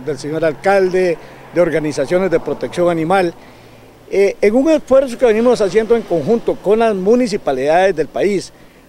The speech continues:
para lograr aspectos de coordinación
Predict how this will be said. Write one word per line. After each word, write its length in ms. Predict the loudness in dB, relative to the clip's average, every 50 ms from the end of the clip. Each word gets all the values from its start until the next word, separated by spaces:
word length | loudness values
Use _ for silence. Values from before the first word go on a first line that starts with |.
| _ _ _
para 260 | 0 2 4 4 4
lograr 560 | 4 2 0 0 0 2 2 2 2 0 -4 -8 -14 -20 -20 -20 -12 -12
aspectos 480 | -10 -10 -8 -4 -2 -2 -2 -2 -4 -2
de 140 | -2 -4 -4
coordinación 920 | 0 2 2 2 2 0 -4 -6 -6 -6 -6 -2 -2 0 0 0 -4